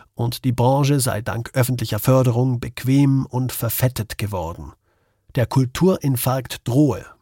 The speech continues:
so die Kernaussage. Betrachtet man allerdings die Seite der Beschäftigten, kann davon kaum die Rede sein. Zweifellos waren die neunzehnhundertsiebziger und neunzehnhundertachtziger Jahre eine Zeit der Expansion in der öffentlichen Kulturförderung.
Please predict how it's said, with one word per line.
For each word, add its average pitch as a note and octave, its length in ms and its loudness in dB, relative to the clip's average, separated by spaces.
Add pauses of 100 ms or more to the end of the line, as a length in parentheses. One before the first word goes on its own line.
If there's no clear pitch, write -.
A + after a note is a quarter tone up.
(100)
so G#2 200 -4
die G#2 120 -10
Kernaussage. G2+ 840 -4 (1160)
Betrachtet D3+ 480 0
man C#3+ 120 2
allerdings A#2+ 420 2
die A#2 120 -4
Seite A#2+ 340 0
der G2+ 100 -2
Beschäftigten, A2 760 -2 (360)
kann A#2+ 220 -2
davon A#2+ 340 2
kaum A#2 240 2
die A#2 60 2
Rede A#2+ 280 2
sein. F2+ 360 -6 (680)
Zweifellos A#2 680 0
waren G#2 300 -6
die G2+ 100 -8
neunzehnhundertsiebziger A2 1200 -2
und A2 260 -8
neunzehnhundertachtziger A#2 960 0
Jahre A#2 400 4 (280)
eine A2+ 220 0
Zeit A#2 360 2
der A2 120 -4
Expansion A2+ 800 2
in A2 160 -6
der G#2+ 140 -2
öffentlichen A2 500 -4
Kulturförderung. G#2+ 880 -6